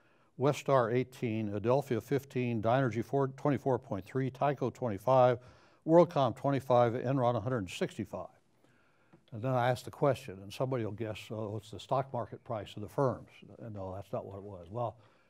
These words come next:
maybe it's the return on equity." Uh, no, that's not what it is. Uh, that's the number of years their C E O was sentenced to prison.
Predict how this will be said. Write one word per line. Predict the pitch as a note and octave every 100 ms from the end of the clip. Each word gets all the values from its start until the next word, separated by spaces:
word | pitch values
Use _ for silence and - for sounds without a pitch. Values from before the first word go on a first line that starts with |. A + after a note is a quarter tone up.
| _ A#2
maybe | B2+ A#2+
it's | A#2+ -
the | A2+ G#2 G#2
return | G#2 - C#3
on | A#2
equity." | A2+ A2 F2+ F2+ G2+ G#2+
Uh, | G#2
no, | A#2 A2+
that's | A2+ A2
not | B2 A2
what | A2+
it | G2
is. | G#2+ F2 - _ _ _ _ _ _ -
Uh, | A2+ G#2+ C3
that's | D#3+ -
the | D3
number | D3+ C#3 B2
of | A2
years | C3+ C3+ G2+
their | A2+ G2
C | - C3+ A2
E |
O | B2 A2
was | F#2
sentenced | - A2+ G#2 -
to |
prison. | - B2 G#2+ -